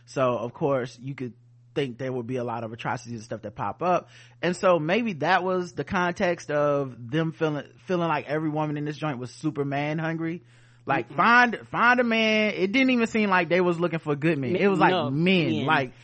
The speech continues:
Speaker 2: He got a penis attached.
Speaker 1: Right.
Speaker 2: Go.
Speaker 1: Like, this nigga is a geek. It don't matter. This motherfucker in the closet, I don't care. He's, uh, he beating people. Who cares? I, hopefully he'll beat me. Okay.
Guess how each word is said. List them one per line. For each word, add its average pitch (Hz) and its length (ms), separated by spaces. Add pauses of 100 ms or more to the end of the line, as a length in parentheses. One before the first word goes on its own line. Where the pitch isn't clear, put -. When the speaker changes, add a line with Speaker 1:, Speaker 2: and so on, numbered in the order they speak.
(120)
Speaker 2:
He 185 120
got 190 240
a 147 40
penis 269 560
attached. 202 380
Speaker 1:
Right. 147 320
Speaker 2:
Go. 151 400 (260)
Speaker 1:
Like, 131 240
this 208 180
nigga 202 380
is 147 340
a 139 60
geek. 208 560
It 165 180
don't 151 220
matter. 110 300
This 165 200
motherfucker 175 800 (460)
in 151 120
the 131 60
closet, 220 500
I 165 140
don't 160 180
care. 101 280 (160)
He's, 165 420
uh, 151 240
he 190 160
beating 247 300
people. 247 360 (120)
Who 349 200
cares? 381 420 (140)
I, 175 220
hopefully 247 380
he'll 247 140
beat 220 220
me. 226 280 (100)
Okay. 208 400